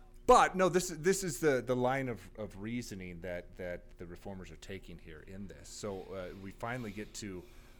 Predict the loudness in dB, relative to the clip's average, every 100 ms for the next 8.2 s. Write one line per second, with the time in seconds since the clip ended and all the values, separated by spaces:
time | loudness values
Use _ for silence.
0 | -8 -8 -8 -6 -4 -4 -4 -4 -4 -4
1 | -2 -2 -2 -6 -2 0 0 -2 -6 -16
2 | -20 -10 -6 -6 -6 -4 -2 -4 -6 -10
3 | -10 -16 -18 -8 -2 2 2 0 -4 -4
4 | -4 -2 -2 -4 -6 -8 -8 -4 -6 -6
5 | -8 -6 -6 -6 -8 -8 -8 -10 -10 -10
6 | -8 -10 -10 -10 -10 -12 -12 -10 -10 -12
7 | -10 -12 -12 -16 -14 -12 -10 -12 -12 -12
8 | -12 -12